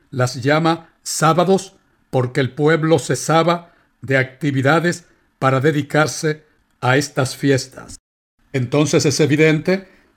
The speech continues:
que Pablo no estaba sugiriendo que los diez mandamientos habían sido clavados en la cruz,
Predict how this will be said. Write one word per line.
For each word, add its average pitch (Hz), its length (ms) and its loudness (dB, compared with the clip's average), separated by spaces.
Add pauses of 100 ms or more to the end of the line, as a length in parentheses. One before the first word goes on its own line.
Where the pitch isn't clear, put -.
(100)
que 135 140 -2
Pablo 156 340 2
no 151 80 2
estaba 156 360 0
sugiriendo 160 720 0 (280)
que 131 100 0
los 131 280 -2
diez 156 320 0
mandamientos 156 880 0 (340)
habían 143 440 2
sido 147 360 0
clavados 143 680 2
en 131 180 0
la 123 180 -2
cruz, 180 380 0